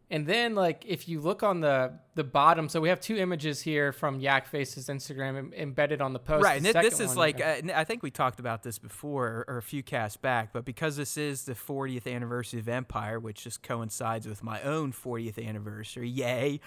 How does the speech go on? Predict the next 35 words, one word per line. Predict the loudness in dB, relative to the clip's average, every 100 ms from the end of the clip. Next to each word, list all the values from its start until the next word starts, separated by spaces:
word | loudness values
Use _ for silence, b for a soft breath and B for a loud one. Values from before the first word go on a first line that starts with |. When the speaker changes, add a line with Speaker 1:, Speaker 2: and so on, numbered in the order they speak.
| B B
Speaker 2:
I | 2
love | 8 8 6
sharing | 2 2 2
anniversaries | 0 -2 -4 -4 -8 -8
with | -8 -10
Empire, | -8 -6 -6 -6 -4 -2 0 -2 -4 -6 -8
Speaker 1:
<laughs> |
Speaker 2:
even | -8 0
though | 0
I | 2
don't | 0 -2
think | -4 -6
it's | -6
the | -6
best | -2 0
<laughs> | 2
Star | 6 6 6
Wars | 2 2
movie, | -2 -4 -2 -4
but, | -2 2 2 0 b b b b b b
uh, | 8 12 12 10
yeah, | 6 2
so | 4 6 6 4
the, | 2 2 2
you're | -2 -4 -4
gonna | -2 0
have | 0
the | 0
probe | 0 0 0
droid, | -2 0 0
but | -2 -4
there's | 0
also | 2 2 0
gonna | -4 -4
be | -2 -2 -2